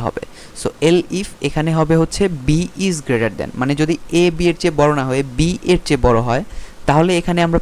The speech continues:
প্রিন্ট করব হচ্ছে b is greater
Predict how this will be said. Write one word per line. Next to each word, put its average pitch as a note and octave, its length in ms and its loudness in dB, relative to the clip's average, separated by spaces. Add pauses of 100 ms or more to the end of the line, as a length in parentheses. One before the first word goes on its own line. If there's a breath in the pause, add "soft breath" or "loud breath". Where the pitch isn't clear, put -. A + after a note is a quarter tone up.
প্রিন্ট F3 260 2
করব D3 140 4 (120)
হচ্ছে C3 240 -2 (640 loud breath)
b - 20 -12 (640)
is D#3 100 -2 (540)
greater C3 260 2